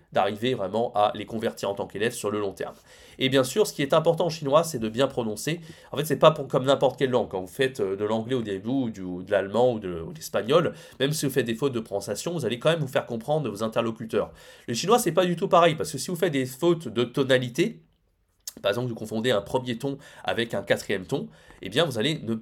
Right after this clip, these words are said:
<laughs> vous allez pas être capable de vous faire comprendre. C'est pour ça que prononciation est si important. Et vous allez voir, c'est aussi passionnant aussi. Peut-être que vous allez développer une passion pour le mandarin comme moi j'ai pu avoir grâce à ce programme.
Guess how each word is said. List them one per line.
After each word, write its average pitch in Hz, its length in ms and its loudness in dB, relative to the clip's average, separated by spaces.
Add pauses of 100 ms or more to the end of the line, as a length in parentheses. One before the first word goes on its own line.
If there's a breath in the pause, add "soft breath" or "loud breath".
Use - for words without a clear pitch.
(120)
<laughs> - 0 -
vous 127 360 -2
allez 139 120 6
pas 226 180 8
être - 80 -4
capable 143 300 6
de 123 60 2
vous 113 60 -2
faire 120 180 2
comprendre. 92 340 -8
C'est - 80 -16
pour 139 80 -12
ça 196 80 4
que - 100 -4
prononciation 156 580 -2
est 147 60 0
si - 160 -4
important. 123 500 -2 (280 loud breath)
Et 113 60 -16
vous 139 100 -2
allez 151 80 6
voir, 175 200 8
c'est 151 120 -2
aussi 120 220 -4
passionnant 139 560 4
aussi. - 260 -12 (320 loud breath)
Peut-être 170 240 4
que 165 80 -6
vous 120 100 2
allez 135 180 4
développer 139 640 2 (300 loud breath)
une 139 280 -2
passion 156 400 6
pour 117 140 -2
le 110 100 2
mandarin 113 420 2
comme 107 200 -4
moi 123 120 6
j'ai 113 140 -2
pu 110 160 0
avoir 101 380 2
grâce 117 220 2
à 110 60 -6
ce - 100 -10
programme. 110 480 2